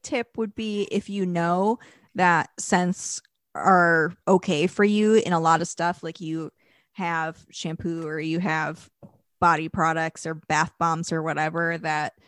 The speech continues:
uh, are certain scents, I would keep track of those,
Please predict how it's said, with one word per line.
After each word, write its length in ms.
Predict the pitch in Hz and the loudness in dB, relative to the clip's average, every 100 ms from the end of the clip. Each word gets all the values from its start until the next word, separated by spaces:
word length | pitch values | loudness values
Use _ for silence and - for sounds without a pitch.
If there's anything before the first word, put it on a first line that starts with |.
| _ _ _ _ | _ _ _ _
uh, 320 | 175 147 131 - | -4 -2 -4 -2
are 200 | 170 151 | 0 0
certain 380 | - 180 151 165 | -2 -6 -6 -8
scents, 440 | - 143 160 202 - | -8 -6 -4 -6 -2
I 80 | 185 | -2
would 120 | 214 | -2
keep 220 | - - | -4 -10
track 320 | - 175 175 | -2 -2 0
of 160 | 190 180 | -4 -4
those, 520 | 160 143 135 123 - | -4 -2 -2 -4 -8